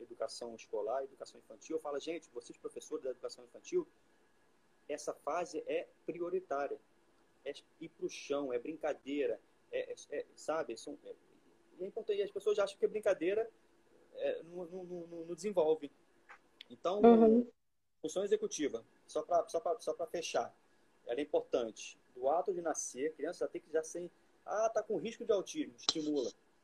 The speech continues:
Speaker 1: já faz a estimulação, né? Mal não vai fazer.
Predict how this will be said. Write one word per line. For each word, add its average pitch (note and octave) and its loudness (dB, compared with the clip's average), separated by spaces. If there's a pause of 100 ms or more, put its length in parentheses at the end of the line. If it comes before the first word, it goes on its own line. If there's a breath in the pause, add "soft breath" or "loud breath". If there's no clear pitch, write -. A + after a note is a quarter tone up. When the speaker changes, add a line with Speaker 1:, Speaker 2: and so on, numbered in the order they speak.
(200)
Speaker 1:
já B2+ -2
faz D3 2
a - 2
estimulação, C#3+ -4 (420)
né? B2+ -2
Mal C3+ 0
não E3+ -2
vai D#3 4
fazer. B2 0